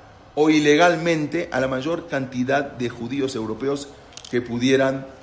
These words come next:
escapar del régimen nazi. El anhelo de volver a la tierra de Israel, en verdad, nunca abandonó al pueblo judío.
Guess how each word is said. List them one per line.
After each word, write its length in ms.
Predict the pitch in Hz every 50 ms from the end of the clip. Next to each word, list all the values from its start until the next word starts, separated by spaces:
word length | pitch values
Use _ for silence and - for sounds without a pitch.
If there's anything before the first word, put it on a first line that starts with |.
| - - - - -
escapar 720 | - 123 - - - 110 107 107 120 120 127 135 - - - -
del 500 | 107 110 107 107 104 101 101 98 98 98
régimen 640 | 104 120 127 127 - 127 120 120 120 117 117 120 117
nazi. 300 | 127 175 170 139 - 98 85 - - - - - - - - - - - - - - - - - - - - - - - - - - - - - - - - - - - - - - - - - - - - - - - - - - - - - - - - -
El 140 | - 175 175
anhelo 400 | 170 180 220 262 262 226 190 170
de 80 | 160 156
volver 640 | 147 147 147 147 151 196 180 160 - - - - -
a 60 | 131
la 140 | 139 135 135
tierra 220 | 170 170 180 175 156
de 80 | 143
Israel, 540 | 139 - 131 139 143 156 175 196 196 - - - -
en 120 | 139 135
verdad, 420 | 131 131 139 147 156 147 151 156 - - - - - - - - -
nunca 840 | - 151 180 214 202 185 175 143 - 165 165 170 - - - - -
abandonó 520 | - 123 120 120 117 117 113 120 123 151 143
al 100 | 113 95
pueblo 240 | 104 95 92 92 90
judío. 360 | - 101 92 92 87 85